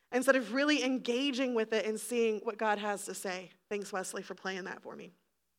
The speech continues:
Ephesians chapter four, verses eleven through sixteen,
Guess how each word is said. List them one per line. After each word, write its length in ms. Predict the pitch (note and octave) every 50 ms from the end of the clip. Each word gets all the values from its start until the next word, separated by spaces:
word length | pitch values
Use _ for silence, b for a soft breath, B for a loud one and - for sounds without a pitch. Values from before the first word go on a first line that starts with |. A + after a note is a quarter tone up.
| _ _ b b b b b b b -
Ephesians 460 | - - C4+ C#4 C#4+ C#4 D4 C4+ C4+
chapter 300 | - C4+ B3+ C4 C4+ B3+
four, 300 | B3+ - B3+ A3+ A3+ A3+
verses 320 | G#3 A3+ A#3 A#3 A3+ G#3
eleven 380 | A#3 A3+ A3 G#3+ A3+ A#3 A#3+ B3+
through 140 | B3 B3 A#3
sixteen, 640 | A#3 - A#3 A3+ - - - A3+ G#3 G3+ G#3 G3